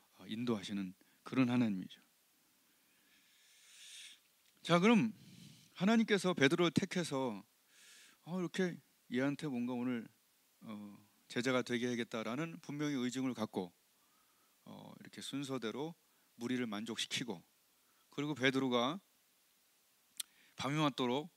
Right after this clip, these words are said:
했-, 했는데도 안 돼서 그물을 씻고 이제 끝이다. 베드로는 가정이 있었죠. 그리고 베드로는, 어, 아내도 있었고 장모가 있으니까 아내가 있는 거죠. 그래서 분명히 어렸을 때부터 이,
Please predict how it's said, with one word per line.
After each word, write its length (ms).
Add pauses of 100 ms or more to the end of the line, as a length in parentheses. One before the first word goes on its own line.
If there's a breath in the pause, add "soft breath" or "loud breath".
(260)
했-, 140 (260)
했는데도 540
안 180
돼서 380 (260 soft breath)
그물을 340
씻고 300
이제 140
끝이다. 500 (920 loud breath)
베드로는 520
가정이 380
있었죠. 520 (220)
그리고 400
베드로는, 580 (440 soft breath)
어, 220
아내도 300
있었고 600
장모가 420
있으니까 340
아내가 240
있는 200
거죠. 420 (100)
그래서 320 (380 loud breath)
분명히 500 (120)
어렸을 400
때부터 500 (840 soft breath)
이, 440